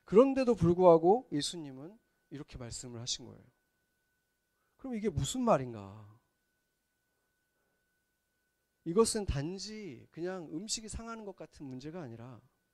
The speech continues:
썩지 않는 화폐라고 하더라도 너를 위해서 쌓으면 반드시 그것이 너에게 해가 될 것이다. 이렇게 말씀하신 것입니다.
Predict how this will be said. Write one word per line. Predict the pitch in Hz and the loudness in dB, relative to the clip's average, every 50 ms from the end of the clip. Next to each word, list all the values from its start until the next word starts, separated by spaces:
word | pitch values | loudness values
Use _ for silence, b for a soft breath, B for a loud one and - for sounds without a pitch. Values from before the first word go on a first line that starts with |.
| _ _ _ _ _ _ _ _ _ _ _ _ _ _ _ _ _ _ _ _ _ _ _ | _ _ _ _ _ _ _ _ _ _ _ _ _ _ _ _ _ _ _ _ _ _ _
썩지 | - - 277 269 - _ - - 262 | 0 2 2 0 0 _ -2 2 2
않는 | 190 165 165 175 180 180 | 2 2 2 0 -2 -2
화폐라고 | - - 262 - _ - - 277 254 240 226 214 208 | -4 -4 -6 2 _ 4 4 4 4 2 4 4 4
하더라도 | 190 214 233 233 240 214 175 165 127 123 117 107 - _ _ _ _ _ _ _ _ _ _ _ _ - | 2 2 2 2 2 2 2 2 0 -6 -14 -16 -20 _ _ _ _ _ _ _ _ _ _ _ _ -16
너를 | 135 127 127 139 170 247 277 254 196 160 | -8 -4 -4 -4 -2 -2 0 2 4 6
위해서 | 151 160 165 160 180 160 | 6 6 6 4 0 -4
쌓으면 | - - 196 202 208 208 214 202 180 165 175 190 220 220 - _ _ _ _ _ _ | -4 -2 -2 -2 -4 -4 -6 -10 -10 -10 -10 -12 -14 -18 -20 _ _ _ _ _ _
반드시 | - - 120 127 131 135 139 160 156 - - 165 | -10 -10 -10 -12 -12 -12 -10 -8 -6 -6 -6 -8
그것이 | - - 131 123 139 135 127 - 127 | -12 -16 -10 -8 -8 -8 -8 -10 -12
너에게 | 120 113 120 123 120 - 123 113 120 - - - | -12 -10 -10 -10 -10 -12 -12 -14 -14 -16 -18 -18
해가 | - - 208 214 214 208 | -10 -8 -4 -2 -2 -2
될 | 156 139 - | -2 -4 -6
것이다. | - 131 - - - - - _ _ _ _ _ _ _ _ _ _ _ _ _ _ _ _ | -10 -10 -10 -12 -12 -16 -20 _ _ _ _ _ _ _ _ _ _ _ _ _ _ _ _
이렇게 | 180 175 190 190 - - - 156 131 | -8 -6 -6 -6 -6 -10 -14 -14 -14
말씀하신 | 117 120 117 - - 135 123 117 117 - 123 | -14 -16 -16 -16 -16 -16 -12 -12 -12 -12 -12
것입니다. | 113 107 - - - - - - 123 | -14 -12 -12 -12 -12 -12 -18 -20 -20